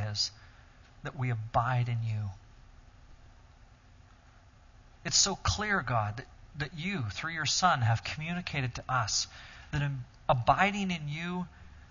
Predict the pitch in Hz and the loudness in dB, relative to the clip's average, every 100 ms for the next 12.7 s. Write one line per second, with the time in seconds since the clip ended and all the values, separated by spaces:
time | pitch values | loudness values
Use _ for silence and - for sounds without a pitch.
0 | - - - - - 151 131 160 208 214 | -20 -18 -18 -18 -4 -2 2 4 4 2
1 | 160 - 175 175 - 123 120 110 180 185 | 0 0 0 -2 -4 -2 -2 -2 -4 -4
2 | 180 147 123 123 127 117 - 139 - - | -2 0 2 2 0 -4 -4 -4 -4 -4
3 | 110 101 - - - - - - - - | -8 -4 -4 -6 -12 -16 -16 -16 -16 -16
4 | - - - - - - 226 - 240 - | -16 -16 -16 -16 -16 0 0 2 -4 -2
5 | 185 131 131 147 147 113 104 - - 143 | -6 -4 0 6 6 6 2 -6 -10 -4
6 | 123 143 123 95 - - - - - - | -2 0 0 -2 -8 -16 -18 -18 -18 -18
7 | - - - - - - - - - 196 | -18 -18 -20 -20 -20 -20 -18 -16 0 0
8 | 196 190 - 151 156 180 143 104 - - | 2 0 0 -6 -2 0 0 -2 -6 -14
9 | - 160 185 151 - - 143 139 139 131 | -12 -2 0 0 -2 -8 -4 -2 0 -2
10 | 139 135 160 208 196 - 165 - 127 131 | -2 0 0 0 0 -2 -4 -4 -2 0
11 | 131 160 156 135 - - - - - - | 2 2 0 -4 -8 -12 -18 -20 -20 -8
12 | 139 120 117 110 98 101 101 | -2 0 0 -2 -2 -2 -4